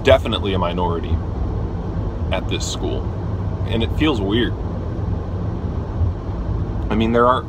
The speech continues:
other white people in my classes, but we're certainly the minority. And even when it comes to white people, it's very hard to find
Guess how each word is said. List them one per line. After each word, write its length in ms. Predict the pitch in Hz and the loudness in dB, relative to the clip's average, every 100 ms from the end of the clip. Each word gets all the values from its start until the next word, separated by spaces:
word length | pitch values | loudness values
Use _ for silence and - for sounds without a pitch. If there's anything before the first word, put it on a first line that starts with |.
| - | 2
other 380 | 113 113 127 127 123 - - - - - - - - - - - - - | 4 4 2 2 0 -2 -4 -4 -2 -2 -2 -2 -2 -2 -2 0 0 4
white 280 | 110 123 - | 4 2 -2
people 380 | 143 - 139 139 - - - - - - - - - - - - | -2 0 0 -2 -4 -4 -4 -4 -4 -4 -2 -2 -2 -4 -2 -2
in 80 | - | 2
my 140 | 131 131 | 2 2
classes, 680 | - 135 139 - 147 143 - - - - - - - - - - - - - - - - | 2 2 2 -2 -4 -4 -6 -6 -6 -4 -4 -2 -4 -2 -4 -4 -4 -2 -2 -4 -4 0
but 200 | 107 - | 0 2
we're 160 | 110 | 0
certainly 680 | 101 - - 123 127 131 131 | 0 0 2 2 2 0 0
the 80 | 120 | 2
minority. 600 | 110 107 104 110 135 143 - - - - - - - - - - | 2 2 2 2 2 0 -4 -4 -4 -4 -2 -2 -2 -2 -2 0
And 100 | 120 | 2
even 200 | 135 143 | 2 2
when 140 | 135 | 0
it 80 | 123 | -2
comes 260 | - 139 233 | 0 -2 0
to 80 | 127 | 0
white 320 | 107 107 113 | 2 2 0
people, 380 | 135 139 147 151 - - - - - - - - - - 90 | -4 0 0 0 -4 -4 -4 -4 -4 -4 -4 -4 -4 -4 -2
it's 160 | 113 110 | -2 0
very 260 | 135 131 | 2 2
hard 280 | 117 123 117 | 4 4 4
to 80 | 113 | 2
find 520 | - 110 107 101 95 | 6 6 6 2 -2